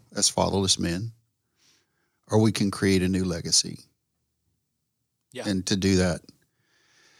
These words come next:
Speaker 1: we have to learn how to be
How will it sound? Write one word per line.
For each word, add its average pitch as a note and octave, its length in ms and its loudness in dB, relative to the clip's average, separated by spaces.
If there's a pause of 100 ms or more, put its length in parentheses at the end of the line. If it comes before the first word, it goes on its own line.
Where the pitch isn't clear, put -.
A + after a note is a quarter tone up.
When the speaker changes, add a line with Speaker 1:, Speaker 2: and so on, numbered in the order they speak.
(360)
Speaker 1:
we A2 100 6
have G2+ 180 6
to G2+ 80 2
learn G2 460 4 (400)
how A#2 320 6
to B2+ 100 6
be G2+ 520 4